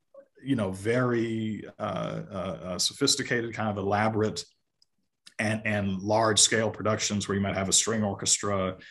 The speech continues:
and, like, a large ensemble behind him. Those are great too, but this is a much more intimate, kind of casual version of Nat, where you have, number one, there's more of a spotlight on his piano playing, which swings very hard and is really incredible.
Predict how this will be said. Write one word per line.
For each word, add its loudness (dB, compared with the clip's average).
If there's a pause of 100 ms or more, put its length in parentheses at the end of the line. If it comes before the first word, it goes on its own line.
(160)
and, 0
like, -2
a -2
large 2
ensemble 0
behind -2
him. -4 (180)
Those 12
are 12
great 6
too, 4 (800)
but -2
this 6
is 4
a 4
much 2
more -4
intimate, -2
kind 2
of -4
casual 4
version -2 (320)
of 0
Nat, 0
where 2
you 2
have, 0
number 2
one, 8
there's 4
more 6
of 4
a 2
spotlight 2
on 0
his -2
piano 0
playing, -2 (300)
which 0
swings 6
very 4
hard 2
and 0
is -4
really 2 (400)
incredible. 2